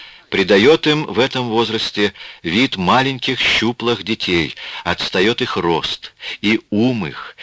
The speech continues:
и их интересы. По роду работы их содержат здесь иногда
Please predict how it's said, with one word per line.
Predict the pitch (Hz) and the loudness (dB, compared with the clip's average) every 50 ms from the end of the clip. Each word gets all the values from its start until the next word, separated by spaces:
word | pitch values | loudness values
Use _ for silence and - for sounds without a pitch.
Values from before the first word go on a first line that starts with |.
| - - | -16 -10
и | - 92 90 95 101 | -4 -2 0 0 0
их | 104 - 110 | 0 -2 -2
интересы. | 98 92 - 98 82 80 87 92 - - - 71 64 - _ _ _ _ _ _ _ _ _ _ _ _ _ _ _ _ _ _ _ _ _ _ _ _ | -4 -2 -2 -2 0 0 0 -2 -2 -4 -6 -8 -10 -16 _ _ _ _ _ _ _ _ _ _ _ _ _ _ _ _ _ _ _ _ _ _ _ _
По | 101 87 | 0 2
роду | 98 107 113 98 101 95 | 4 4 2 2 2 0
работы | 95 87 80 110 120 117 - 107 | 0 0 2 2 0 2 0 -2
их | - - 107 107 - | -2 -2 -2 -2 -2
содержат | - - 95 80 90 110 101 95 101 92 | -2 -2 -2 0 0 0 0 0 -4 -6
здесь | 80 73 92 101 - - 101 | -6 -4 -4 -2 -2 -2 -2
иногда | 87 82 76 78 90 92 92 | -2 -4 -2 -2 0 -2 -2